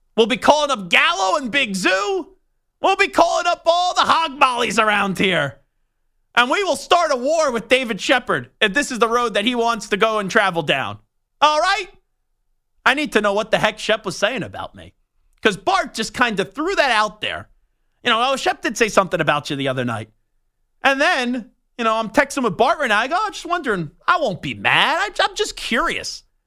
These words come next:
I wanna see if the shot was even worth bringing up. Like, I'm fine with making the shot that he took about me, uh, into some content and having some fun about it. But I wanna see, like, how hard is Shep swinging?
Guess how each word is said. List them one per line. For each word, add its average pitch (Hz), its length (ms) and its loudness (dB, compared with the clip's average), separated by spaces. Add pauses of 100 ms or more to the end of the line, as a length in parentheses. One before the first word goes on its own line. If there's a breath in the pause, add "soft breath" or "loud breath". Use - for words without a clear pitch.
(140)
I 262 80 6
wanna 370 180 -2
see 311 140 -2
if 320 120 -6
the 233 80 0
shot 240 380 0
was 202 180 -6
even 190 240 -4
worth 226 300 -2
bringing 208 300 0
up. 214 280 -2 (540)
Like, 240 160 4
I'm 339 160 0
fine 262 340 0
with 208 80 -6
making 220 320 -2
the 175 60 -2
shot 226 340 -2
that 196 80 0
he 208 100 -4
took 220 220 -2
about 196 340 0
me, 196 380 -2 (440 soft breath)
uh, 202 180 6
into 240 260 -2
some 175 200 -4
content 175 760 -2 (240)
and 190 120 2
having 202 260 0
some 165 180 -4
fun 339 260 0
about 113 360 -2
it. - 180 -8 (380)
But 233 100 4
I 302 140 2
wanna 370 180 -2
see, 269 600 -2 (500)
like, 226 220 4
how 277 240 2
hard 262 400 0
is 196 100 -2
Shep - 320 -2
swinging? 175 480 -4